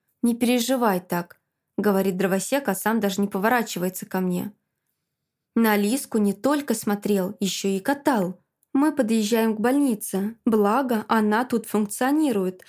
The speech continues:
а так как деревня небольшая, то долетели за считанные секунды. Я сразу открываю дверь и достаю пакет.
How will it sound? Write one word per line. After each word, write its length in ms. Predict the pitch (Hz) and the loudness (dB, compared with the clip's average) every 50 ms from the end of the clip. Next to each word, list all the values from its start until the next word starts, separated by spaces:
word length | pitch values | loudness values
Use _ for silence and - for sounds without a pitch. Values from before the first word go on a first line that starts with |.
| - - - | -12 -4 -2
а 100 | 294 294 | -2 0
так 240 | 294 - 294 - - | 2 2 0 0 0
как 160 | 240 233 226 | 0 0 2
деревня 440 | 202 226 226 226 233 233 214 202 196 | 2 2 2 2 2 2 2 2 2
небольшая, 880 | 190 196 190 190 185 185 185 - - - 220 277 320 294 233 240 233 - | 2 2 2 2 0 0 -2 -4 -4 -2 0 0 2 0 -2 -4 -6 -4
то 120 | - 285 269 | -2 0 2
долетели 640 | 233 262 254 240 233 220 - - 247 277 269 262 | 2 2 2 2 0 0 -2 -2 -2 0 0 0
за 140 | 214 - 190 | 0 0 -2
считанные 440 | 185 - - 190 - 202 202 202 202 | -2 -2 -2 -2 0 0 2 2 0
секунды. 680 | 202 - 302 294 - 320 320 294 220 190 180 185 202 202 _ _ _ _ _ _ _ _ _ _ _ _ - | 0 -2 -4 -4 -2 0 0 0 0 0 -2 -2 -4 -6 _ _ _ _ _ _ _ _ _ _ _ _ -2
Я 200 | 262 269 262 240 | 0 2 0 0
сразу 420 | 247 - 247 247 262 254 - 226 | 0 -2 0 0 0 0 0 -2
открываю 540 | 202 208 - - 214 208 202 214 208 196 175 | -2 -2 -2 -2 0 2 2 2 2 2 0
дверь 360 | 190 170 196 233 285 294 - - | -2 0 0 0 0 0 -2 -2
и 60 | 226 | 0
достаю 460 | 196 208 202 202 - - 196 190 196 | 2 2 0 0 0 0 0 0 0
пакет. 500 | 196 - 254 254 - - 196 185 185 - | 0 -2 -4 -2 -2 -2 -2 -2 -4 -8